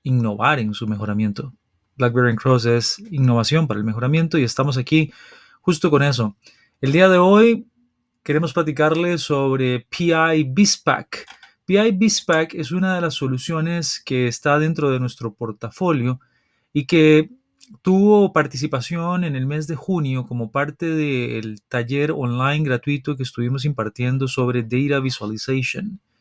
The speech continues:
Si usted tuvo la oportunidad de unirse a nosotros, y, y gracias a la ayuda de nuestro colega Ryan Donahue, Ryan nos explicaba el poder de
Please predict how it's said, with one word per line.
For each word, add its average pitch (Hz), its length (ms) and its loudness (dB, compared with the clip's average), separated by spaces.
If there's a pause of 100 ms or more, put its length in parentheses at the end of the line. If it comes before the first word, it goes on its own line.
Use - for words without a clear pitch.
(800)
Si - 160 -2
usted 151 280 4
tuvo 170 200 8
la 160 60 8
oportunidad 143 500 6
de 156 60 6
unirse 147 300 4
a 135 40 2
nosotros, 175 720 0 (420)
y, 123 300 -4
y 127 40 0
gracias 143 480 0
a 127 200 2
la 120 100 0
ayuda 143 440 0
de 131 100 0
nuestro 120 300 -6
colega 139 340 -2
Ryan 131 440 0
Donahue, 120 600 -2 (680)
Ryan 165 320 4
nos 165 160 0
explicaba 151 800 2
el 120 260 -4
poder 160 600 0
de 123 580 -2